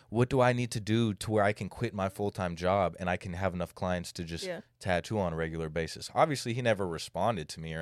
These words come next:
Speaker 2: Yeah.
Speaker 1: anything like that. But, yeah, if I could've gotten in contact with, you know, an,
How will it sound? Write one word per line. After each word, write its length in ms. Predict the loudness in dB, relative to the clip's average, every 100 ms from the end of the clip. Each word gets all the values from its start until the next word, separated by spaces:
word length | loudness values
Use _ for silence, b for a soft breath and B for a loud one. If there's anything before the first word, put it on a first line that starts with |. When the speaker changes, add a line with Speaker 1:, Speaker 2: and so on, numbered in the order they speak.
| -2
Speaker 2:
Yeah. 140 | -2
Speaker 1:
anything 160 | -4 -4
like 180 | -6 -4
that. 240 | -4 -4 -8 b b b
But, 280 | 2 2 -2 _ _ _ _ _ _ _ 0
yeah, 320 | 4 4 2 _ -2
if 180 | 4 8
I 100 | 8
could've 240 | 4 6
gotten 260 | 8 8 4
in 100 | 0
contact 560 | 0 0 2 0 2
with, 220 | 0 0 0
you 100 | 2
know, 180 | 4
an, 120 | 4